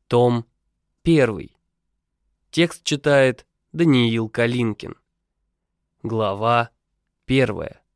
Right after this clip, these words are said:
Ты открыл глаза, и на тебя смотрит незнакомый потолок? По всем законам жанра это должно означать, что тебя переместило в другой мир.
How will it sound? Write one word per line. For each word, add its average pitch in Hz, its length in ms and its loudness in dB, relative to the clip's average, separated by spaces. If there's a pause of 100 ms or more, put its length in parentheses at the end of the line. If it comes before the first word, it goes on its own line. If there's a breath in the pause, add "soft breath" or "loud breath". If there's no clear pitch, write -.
(1800)
Ты 160 160 0
открыл 139 400 0
глаза, 117 640 -2 (160)
и 117 100 -4
на 113 140 -2
тебя 123 300 -2
смотрит 120 600 -2
незнакомый 113 640 -2
потолок? - 680 -8 (840)
По 131 140 0
всем 220 240 -2
законам 175 500 2
жанра 160 360 2
это 170 340 -2
должно 139 400 2
означать, 120 580 -2 (240)
что - 160 -6
тебя 117 320 0
переместило 131 840 0 (100)
в 147 80 -6
другой 147 400 2
мир. 131 400 0